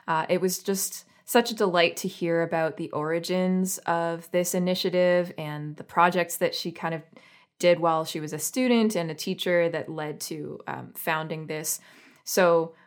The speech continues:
we'll, we'll make sure to link all of those things in all of the usual places, uh, so that everybody listening can learn more about all of this. Um, but before we get to the episode, I'm gonna just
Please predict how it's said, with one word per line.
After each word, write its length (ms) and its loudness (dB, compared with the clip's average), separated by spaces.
we'll, 400 4
we'll 180 -2
make 220 0
sure 160 -2
to 160 -8
link 420 -4
all 220 6
of 100 0
those 300 6
things 340 2
in 80 2
all 160 4
of 80 -2
the 80 -6
usual 320 -4
places, 720 -2
uh, 240 -12
so 180 -8
that 220 -10
everybody 380 -8
listening 500 -8
can 340 -10
learn 320 6
more 200 4
about 240 4
all 160 -6
of 140 -14
this. 380 0
Um, 480 -8
but 400 0
before 580 2
we 180 -4
get 240 -2
to 480 -6
the 120 -12
episode, 720 0
I'm 220 2
gonna 200 2
just 220 -2